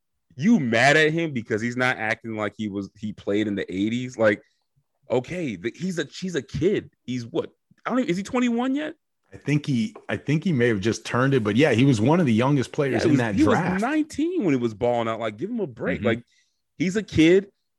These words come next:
Speaker 1: Football players today are gonna act different. Like, okay, is it his fault that he knows how to use social media when Ryan Clark couldn't even spell TikTok? He doesn't even know how to get on the app. Like, this just sounds like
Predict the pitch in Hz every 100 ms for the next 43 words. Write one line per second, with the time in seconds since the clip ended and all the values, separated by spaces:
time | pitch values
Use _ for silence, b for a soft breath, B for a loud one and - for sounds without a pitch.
0 | _ _ _ _ _ _ _ _ _ _
1 | _ - 220 190 214 208 - 202 202 196
2 | 143 131 170 156 151 123 123 131 127 123
3 | 127 110 92 135 - 95 - 107 - _
4 | _ - 113 123 143 113 b b _ 117
5 | 107 117 117 127 - 135 147 107 110 123
6 | 120 120 123 117 117 117 120 117 113 107
7 | 123 123 101 95 110 110 110 113 113 -
8 | 104 110 101 - 95 107 - 120 131 127
9 | 117 104 107 107 107 101 95 104 101 95
10 | 113 127 98 95 _ _ _ _ _ 110
11 | 170 160 - 135 131 123 113 107